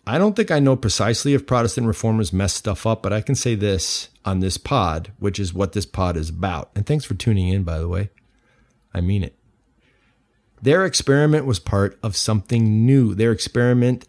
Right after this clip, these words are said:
bet on the human mind as the plug-in necessary to know the God-man Jesus. That's a lot of stuff. The God-man Jesus? Yeah, they bet on the human mind. And I can say that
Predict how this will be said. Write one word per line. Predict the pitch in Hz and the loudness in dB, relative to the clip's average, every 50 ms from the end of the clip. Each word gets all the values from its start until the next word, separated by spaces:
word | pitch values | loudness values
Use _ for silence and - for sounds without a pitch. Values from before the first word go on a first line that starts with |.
| _ - - | _ -12 -12
bet | 110 98 139 123 98 - - - - - _ _ _ _ _ _ _ _ _ _ _ | -2 -2 -2 -2 -2 -8 -12 -18 -20 -20 _ _ _ _ _ _ _ _ _ _ _
on | - 107 107 | -2 -2 0
the | 101 92 | 0 0
human | 85 - 143 151 156 160 151 139 | 0 2 2 2 4 2 4 4
mind | 127 127 135 139 117 98 87 80 60 60 - _ _ _ _ _ _ _ | 2 2 2 0 0 -2 -2 -4 -6 -8 -12 _ _ _ _ _ _ _
as | 104 101 92 | -4 -4 -2
the | 95 104 | -4 -6
plug-in | 92 - - - - 151 160 156 156 156 151 143 | -6 -4 -6 -2 0 0 2 2 2 2 4 4
necessary | 131 135 139 135 - 117 107 - 101 95 92 92 90 85 82 - _ _ _ _ _ _ _ - | 2 2 2 0 0 -2 -2 -2 0 0 0 0 -2 -4 -6 -10 _ _ _ _ _ _ _ -6
to | - 110 95 | -2 -2 0
know | 101 104 98 95 | 0 0 -2 -2
the | 95 107 | -4 -4
God-man | 95 98 92 87 90 95 92 87 82 80 80 82 | -4 -4 -4 -4 -2 -2 -2 -2 -2 -2 -4 -4
Jesus. | 76 73 69 69 - 62 67 - - - - - _ _ _ _ _ _ _ _ _ _ _ _ _ _ _ _ _ _ _ _ _ _ _ _ _ _ _ _ _ _ _ _ _ _ _ _ _ _ _ _ _ _ | -4 -6 -6 -6 -8 -6 -4 -4 -4 -4 -6 -10 _ _ _ _ _ _ _ _ _ _ _ _ _ _ _ _ _ _ _ _ _ _ _ _ _ _ _ _ _ _ _ _ _ _ _ _ _ _ _ _ _ _
That's | 107 - - | -8 -4 -2
a | 170 | -2
lot | 160 147 143 139 135 113 | 0 0 2 2 0 0
of | 92 | -2
stuff. | - - - 123 139 131 - - | -6 -6 -4 -2 -2 -2 -4 -8
The | - 90 | -10 -10
God-man | 82 80 78 85 110 123 131 147 165 175 180 190 190 147 | -6 -4 -4 -2 -2 -2 -2 -4 -4 -4 -4 -4 -4 -4
Jesus? | 110 127 160 180 196 214 214 196 - - | -4 -4 -6 -6 -6 -8 -8 -10 -8 -4
Yeah, | 165 165 123 - - - 73 | -2 -2 -2 -4 -6 -8 -4
they | 107 117 | -2 -2
bet | 110 92 98 135 143 147 | -2 -2 -2 0 0 2
on | 143 143 | 2 2
the | 131 117 | 4 4
human | 101 127 131 127 117 123 | 4 4 4 4 4 2
mind. | 139 151 160 131 | 2 2 0 0
And | 107 107 | 0 0
I | 113 113 | -2 -2
can | - - 113 | -2 -2 -2
say | - - - - 170 196 208 156 104 101 101 98 90 - - _ _ _ _ _ _ _ _ _ - | 0 0 0 2 2 2 2 2 2 2 0 -2 -4 -6 -10 _ _ _ _ _ _ _ _ _ -8
that | 101 98 123 139 123 82 - - _ _ _ | -2 0 0 2 0 0 -2 -8 _ _ _